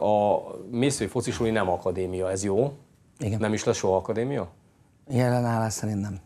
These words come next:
Speaker 1: És ez mit jelent?
Speaker 2: Ö, hát azt jelent, ne, attól függ, mit nevezünk ugye akadémiának a mai magyar mezőnyben. Ha azt kellene mondanom, ami Nyugat-Európában is honos,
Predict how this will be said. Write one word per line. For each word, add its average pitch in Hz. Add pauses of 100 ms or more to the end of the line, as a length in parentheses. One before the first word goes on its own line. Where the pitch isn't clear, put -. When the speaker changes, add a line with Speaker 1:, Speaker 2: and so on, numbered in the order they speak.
(120)
Speaker 1:
És -
ez 113
mit 120
jelent? 92 (1500)
Speaker 2:
Ö, 139 (220)
hát 156
azt 160
jelent, 143
ne, -
attól 147
függ, 147
mit 147
nevezünk 127
ugye 120
akadémiának 113
a 110
mai 117
magyar 117
mezőnyben. 131
Ha 113
azt 135
kellene 123
mondanom, 120
ami 113
Nyugat-Európában 120
is 110
honos, 120